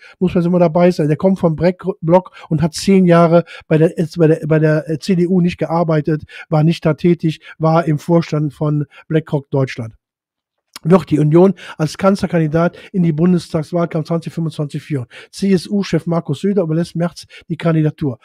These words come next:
Bei einer gemeinsamen Pressekonferenz am Dienstag in Berlin erklärte Söder seinen Verzicht und versicherte Merz seine volle, seine Unterstützung. Zitat: „Die K-Frage ist entschieden. Friedrich Merz macht's.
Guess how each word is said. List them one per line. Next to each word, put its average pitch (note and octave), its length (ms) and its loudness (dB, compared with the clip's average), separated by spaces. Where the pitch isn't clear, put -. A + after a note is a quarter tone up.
Bei F3 80 -8
einer E3 180 0
gemeinsamen D3+ 520 0
Pressekonferenz F#3+ 840 -4
am C#3 160 -8
Dienstag F3+ 320 -4
in D#3 80 -4
Berlin E3 280 -2
erklärte D3+ 360 -6
Söder F#3+ 380 0
seinen D#3 360 2
Verzicht F#3 440 -2
und E3+ 140 -6
versicherte D#3+ 540 -4
Merz E3 300 -2
seine E3 260 0
volle, F#3+ 400 4
seine E3+ 180 2
Unterstützung. D#3 600 -2
Zitat: F#3 480 0
„Die C#3 140 -4
K-Frage F#3+ 600 2
ist E3+ 160 -6
entschieden. E3+ 460 -2
Friedrich F#3 340 -2
Merz E3+ 300 -6
macht's. C#3+ 280 -4